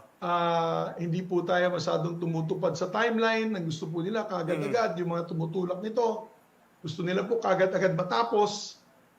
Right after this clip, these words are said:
Speaker 1: And, um, I'm sorry, but when it comes to the discussions of the Constitution, kailangan pag-usapan ng masinsinan ito, hindi basta-basta madaliin. Dahil ito po yung Biblia ng isang bansa. Ito po yung ano eh,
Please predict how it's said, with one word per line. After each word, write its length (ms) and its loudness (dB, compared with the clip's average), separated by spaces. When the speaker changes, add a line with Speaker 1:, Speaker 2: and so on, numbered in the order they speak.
Speaker 1:
And, 320 2
um, 640 4
I'm 320 0
sorry, 400 2
but 320 -2
when 160 4
it 160 -2
comes 240 4
to 80 -4
the 100 2
discussions 680 2
of 160 -2
the 60 -4
Constitution, 720 0
kailangan 560 2
pag-usapan 640 4
ng 180 2
masinsinan 680 2
ito, 240 2
hindi 180 0
basta-basta 640 2
madaliin. 800 2
Dahil 320 6
ito 240 2
po 160 2
yung 240 0
Biblia 500 6
ng 140 2
isang 280 2
bansa. 440 4
Ito 240 -8
po 120 -2
yung 200 -2
ano 120 -4
eh, 120 -4